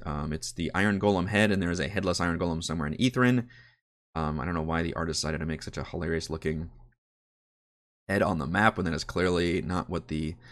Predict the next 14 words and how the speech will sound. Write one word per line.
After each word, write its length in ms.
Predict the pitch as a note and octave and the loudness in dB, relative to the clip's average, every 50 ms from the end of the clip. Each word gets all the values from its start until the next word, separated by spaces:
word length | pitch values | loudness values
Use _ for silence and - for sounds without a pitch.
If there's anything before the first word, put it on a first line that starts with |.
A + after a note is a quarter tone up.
| - - _ _ _ _ _ _ _ _ - | -20 -20 _ _ _ _ _ _ _ _ -10
uh, 160 | D2+ C2+ A1 G1+ | -8 -8 -8 -8
actual 560 | - E2+ - - E2+ D#2 D#2 E2 E2 D#2+ - - - - - - _ _ - | -10 -10 -8 -4 -2 -2 0 0 0 -2 -4 -10 -16 -20 -20 -20 _ _ -6
artist 360 | D#2+ D#2+ D2+ - - - - - - - - - - _ _ - | -4 -4 -4 -4 -6 -10 -10 -14 -20 -20 -20 -20 -20 _ _ -12
fiction 480 | - G2+ - - F2 E2 D#2+ D#2+ E2+ - - | -12 -10 -6 -4 -4 -4 -2 -4 -6 -6 -8
looks 240 | D#2+ D#2 - - - | -10 -10 -10 -10 -14
quite 340 | - - D#2+ D#2 - - | -12 -6 -6 -6 -6 -4
like, 320 | E2+ D#2+ D#2 F2 - - - | -6 -4 -4 -4 -6 -8 -12
which 160 | - - - | -12 -10 -10
is 140 | - - - | -12 -12 -6
this. 400 | - F2+ E2+ E2+ - - - - - - - - - - _ _ _ _ _ _ _ _ _ _ _ _ - | -2 -2 0 0 -2 -4 -8 -8 -12 -20 -20 -20 -20 -20 _ _ _ _ _ _ _ _ _ _ _ _ -20
It's 100 | - - | -10 -6
more 80 | D#2 D2+ | -6 -4
like 220 | D#2 D2+ C#2+ - | -4 -4 -4 -4
a 320 | D#2 D2+ D2 D2 D#2+ D#2+ | -4 -4 -2 -4 -6 -6